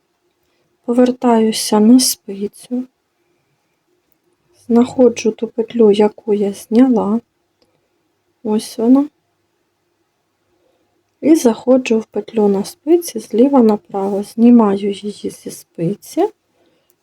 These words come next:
і протягую, е, голочку, ниточку через дві петельки. Ось так.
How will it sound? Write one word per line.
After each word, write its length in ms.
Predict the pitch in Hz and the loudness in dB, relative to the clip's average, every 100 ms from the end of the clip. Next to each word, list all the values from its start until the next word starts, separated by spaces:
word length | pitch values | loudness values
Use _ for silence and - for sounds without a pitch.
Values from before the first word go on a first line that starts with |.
| _ | _
і 100 | 359 | -4
протягую, 840 | 359 247 208 220 269 269 254 247 254 | -2 -2 -2 0 0 2 2 2 0
е, 40 | - _ _ _ _ _ _ _ _ _ _ 220 | -6 _ _ _ _ _ _ _ _ _ _ -6
голочку, 840 | 214 214 262 302 269 - 247 247 _ | -2 2 4 2 0 -6 -4 -4 _
ниточку 540 | 226 302 254 254 - 220 | 0 2 0 -2 -8 -6
через 380 | - 277 254 | -2 0 0
дві 200 | - 226 | -2 -6
петельки. 720 | 247 226 - 190 202 - - 220 | -6 -8 -10 -8 -8 -10 -6 -4
Ось 220 | 254 - | -4 -10
так. 400 | 214 202 - | -16 -16 -18